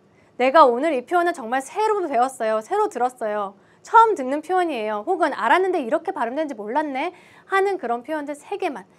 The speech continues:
그것만 골려서 공부한 것 인증해 주시면요. 마찬가지로 똑같이 "아, 우리 학생들 공부 열심히 하고 있는구나."라는 거 제가 알 수 있고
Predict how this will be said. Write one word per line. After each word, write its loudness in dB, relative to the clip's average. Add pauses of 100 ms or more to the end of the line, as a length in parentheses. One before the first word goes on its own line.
(220)
그것만 2
골려서 2 (240)
공부한 -6
것 -2
인증해 -10
주시면요. -2 (180)
마찬가지로 -2
똑같이 -6 (280)
"아, -2
우리 -2
학생들 -8
공부 -10
열심히 -12
하고 -8
있는구나."라는 -6
거 -4
제가 -8
알 -12
수 -12
있고 -4